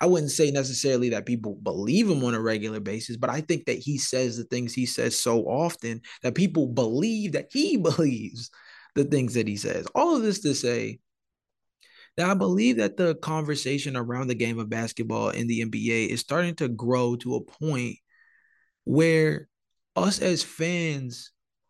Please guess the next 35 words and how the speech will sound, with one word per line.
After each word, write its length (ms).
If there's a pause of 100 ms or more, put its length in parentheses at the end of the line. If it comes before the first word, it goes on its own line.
(100)
are 140
being 320
forced 420
to 80
think 340
more 380
about 540 (540)
the 80
development 680
of 160
players, 600 (400)
the 280
development 540
of 100
organizations, 1120 (240)
the 60
structure 520
of 120
the 80
cap, 420 (480)
salary, 800
things 240
of 140
that 200
nature 360
in 80
terms 220
of 120
your 120
favorite 440
team 220
and 100
how 160
they 160
function. 640